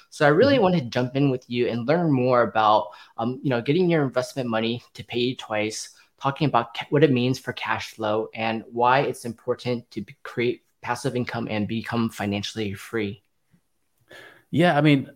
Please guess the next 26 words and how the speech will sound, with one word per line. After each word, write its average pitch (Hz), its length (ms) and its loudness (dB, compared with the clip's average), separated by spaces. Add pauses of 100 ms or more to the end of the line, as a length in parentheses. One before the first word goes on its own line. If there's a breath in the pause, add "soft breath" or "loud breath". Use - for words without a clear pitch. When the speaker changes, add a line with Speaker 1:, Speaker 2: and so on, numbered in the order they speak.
(120)
Speaker 2:
ulti-, 208 340 4
ultimately 220 300 6
our 101 140 6
get, 110 340 2 (260)
our 131 80 0
whole, 123 360 4
whole 143 160 4
goal 110 340 6
is 92 200 4
to 90 60 -8
become 92 200 0
financially 90 320 0
free, 78 240 -2
right? 87 260 2
I - 20 -4
mean, 110 140 2
we 113 80 4
wanna 131 420 2
be 123 100 4
able 113 120 4
to 104 80 2
work 110 320 4
because 120 220 0
we 107 80 -2
want 92 320 0
to, 90 280 0